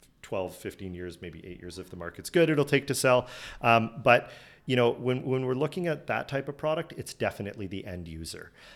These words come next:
Um, you know, we had seen historically low levels of inventory for sale in the resale market in twenty twenty-two, uh,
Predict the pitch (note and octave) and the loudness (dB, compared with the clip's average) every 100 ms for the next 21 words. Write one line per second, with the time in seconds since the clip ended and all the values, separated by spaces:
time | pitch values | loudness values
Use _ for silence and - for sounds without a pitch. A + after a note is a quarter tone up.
0 | - G#2 G2+ G2+ G2+ B2+ A2+ G#2+ G#2+ C3 | -10 -2 0 0 -4 -4 0 0 -2 -4
1 | C#3 C#3+ C#3+ - A#2+ A2+ A2 A2 A#2 G#2 | -2 -4 -4 -4 -2 -2 -4 -6 -6 -4
2 | - - A#2 A2+ A#2 - A2+ G2+ F#2+ G2 | -4 -2 0 0 -2 -4 -6 -4 -2 0
3 | G2 F#2 F#2 G2 G2 F2+ - F#2+ F#2 F2+ | 0 0 -2 0 -2 -4 -8 -6 -4 -6
4 | E2 - _ _ _ A#2 G#2 A2 A2+ - | -8 -18 _ _ _ -6 -4 -4 -6 -6
5 | B2 C3 C#3 - G2+ F#2+ - F#2 F#2+ A2 | -6 -4 -8 -8 -6 -4 -4 -4 -4 -4
6 | A#2 G2 F#2 F2 F#2 - G#2+ G#2+ G#2+ A2 | -6 -8 -8 -6 -6 -6 -6 -4 -6 -6
7 | B2+ B2 G#2 F#2 - G#2+ G2 F#2 - F#2 | -8 -8 -8 -10 -8 -8 -8 -8 -8 -8
8 | F2+ - G#2+ G#2 G#2 - - - - _ | -8 -8 -6 -4 -6 -10 -20 -20 -20 _
9 | F2+ F2 | -8 -8